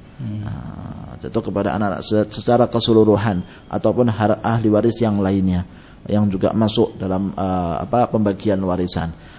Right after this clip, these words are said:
Speaker 2: Maka dalam hal ini harus dimintakan kerelaan mereka semuanya. Nah, tidak bisa kemudian beramal untuk, eh, neneknya,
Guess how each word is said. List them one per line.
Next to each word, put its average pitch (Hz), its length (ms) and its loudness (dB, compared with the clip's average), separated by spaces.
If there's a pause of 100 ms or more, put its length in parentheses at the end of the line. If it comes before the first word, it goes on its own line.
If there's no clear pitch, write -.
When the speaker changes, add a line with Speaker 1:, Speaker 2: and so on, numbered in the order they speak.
(120)
Speaker 2:
Maka - 240 -4
dalam 98 320 2
hal 90 160 -2
ini 131 400 0
harus 101 560 -2
dimintakan 90 800 -2
kerelaan 123 500 0
mereka 139 320 0
semuanya. 147 540 -2 (500)
Nah, 85 240 -8
tidak 120 320 4
bisa 101 320 2
kemudian 117 720 2 (320)
beramal 107 800 4
untuk, 120 560 0
eh, 101 280 0
neneknya, 110 720 2